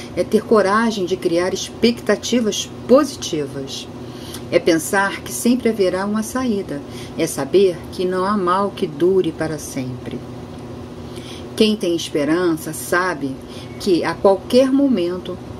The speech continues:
coisas boas podem acontecer. É o impossível se tornar possível, porque somente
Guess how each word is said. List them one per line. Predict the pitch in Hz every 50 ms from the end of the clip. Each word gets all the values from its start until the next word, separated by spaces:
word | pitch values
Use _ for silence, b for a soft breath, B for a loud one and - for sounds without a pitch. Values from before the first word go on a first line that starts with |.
| - -
coisas | - 254 262 233 254 233 - -
boas | - 165 202 254 277 269 240 233 -
podem | - - - 226 262 285 294 302 294
acontecer. | 285 285 294 302 294 - 320 311 - - 165 147 139 - - - - - - - - - - - - - - - - - B B B B B B B B B B B B -
É | - 208 208
o | 190 185 196
impossível | 202 196 - - - 185 185 180 - - - - 233 233 254 233 214 226 214
se | - - - 254
tornar | 247 - 247 226 - 202 202 196 202 226 233 - - -
possível, | - 254 240 - - - - - - 220 226 220 - - 156 143 127 123 123 123 - - - - - - - - - - - B B B B B B B - -
porque | - 208 - - - 185 180
somente | - - 208 180 180 185 208 240 277 277 277 - - 247